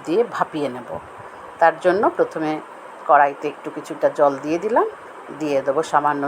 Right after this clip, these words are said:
নুন এবং হলুদ, দিয়ে জলটা বেশ একটুখানি গরম করে নেব, তারপর ছেড়ে দেবো। ওদিকে আমি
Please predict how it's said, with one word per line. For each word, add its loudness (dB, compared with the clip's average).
নুন 0
এবং -2
হলুদ, 0
দিয়ে 2
জলটা 4
বেশ -6
একটুখানি -6
গরম 4
করে 0
নেব, -2
তারপর 2
ছেড়ে -8
দেবো। -12
ওদিকে 4
আমি -2